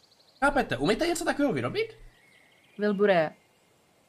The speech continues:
Speaker 2: s největší pravděpodobností, až poběžíš ven, tak se do té pasti chytíš sám.
Speaker 1: Nemá-
Speaker 2: Při tvým štěstí.
Speaker 1: Nemáš nějakou
Speaker 2: Já bych byla
Speaker 1: medvědí
Speaker 2: opatrná.
Speaker 1: pastičku?
Speaker 2: Ale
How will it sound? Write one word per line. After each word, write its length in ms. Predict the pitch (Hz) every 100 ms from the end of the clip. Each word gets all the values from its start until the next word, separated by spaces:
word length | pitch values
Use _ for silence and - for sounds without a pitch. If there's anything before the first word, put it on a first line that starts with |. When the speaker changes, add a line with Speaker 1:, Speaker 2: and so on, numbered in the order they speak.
| _
Speaker 2:
s 100 | -
největší 360 | 277 339 - 320
pravděpodobností, 840 | 349 349 311 285 226 240 - 202
až 140 | 202
poběžíš 500 | - 220 247 226 214
ven, 160 | 226 240
tak 140 | 233
se 140 | - 240
do 100 | 262
té 120 | 254
pasti 280 | 302 302 330
chytíš 360 | 320 302 285
sám. 420 | - 240 220 180 175 -
Speaker 1:
Nemá- 100 | 190
Speaker 2:
Při 80 | 214
tvým 260 | 202 220
štěstí. 720 | 240 - - - - - 180
Speaker 1:
Nemáš 320 | 190 196 202 220
nějakou 220 | 190 254
Speaker 2:
Já 60 |
bych 60 | 339
byla 120 | 339
Speaker 1:
medvědí 140 | 294 330 277
Speaker 2:
opatrná. 120 | 285
Speaker 1:
pastičku? 500 | 240 185 214 - 453 - - - - _ _ _ _ _ - _ _ - _ _ _ _ - _ _ - _ _ _ _
Speaker 2:
Ale 440 | 202 196 208 208